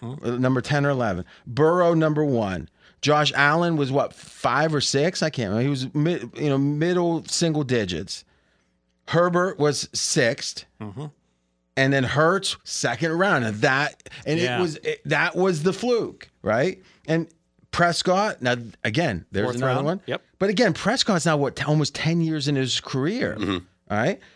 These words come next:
Speaker 2: Uh, Cousins, again, ten plus years in his career. I'm talking about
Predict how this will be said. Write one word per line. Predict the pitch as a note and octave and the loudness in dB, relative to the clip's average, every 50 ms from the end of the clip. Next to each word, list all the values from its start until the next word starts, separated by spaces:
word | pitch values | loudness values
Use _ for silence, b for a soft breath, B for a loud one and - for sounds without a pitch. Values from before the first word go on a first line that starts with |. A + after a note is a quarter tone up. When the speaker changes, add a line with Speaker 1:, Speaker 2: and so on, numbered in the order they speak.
| b b b b b _ - | b b b b b _ 0
Speaker 2:
Uh, | C3+ C3 C3 C3 | 2 2 2 0
Cousins, | - - - D#3+ D#3 E3 D#3 E3 G3+ G#3+ A#3 B3 G#3+ - - - _ _ _ _ _ _ _ _ - | -2 0 0 2 2 2 0 0 0 -2 -2 -2 -4 -8 -12 -14 _ _ _ _ _ _ _ _ -6
again, | - B2 A#2+ F3+ F3 B2+ G2 | -4 0 0 2 2 0 0
ten | - - - D3 D#3+ E3 | -2 -2 0 0 0 0
plus | - - F3+ F3 - - | 0 0 0 0 2 2
years | F3 F3 E3+ D3+ | 0 0 0 0
in | E3 E3 | 0 -2
his | D#3+ - | -2 -2
career. | - G3 F3 | -2 0 0
I'm | D#3 G3+ | 0 0
talking | F#3+ B3+ B3 A3+ G3 | 0 0 0 0 0
about | F#3 F3+ F3 D#3 B | 2 2 0 0 B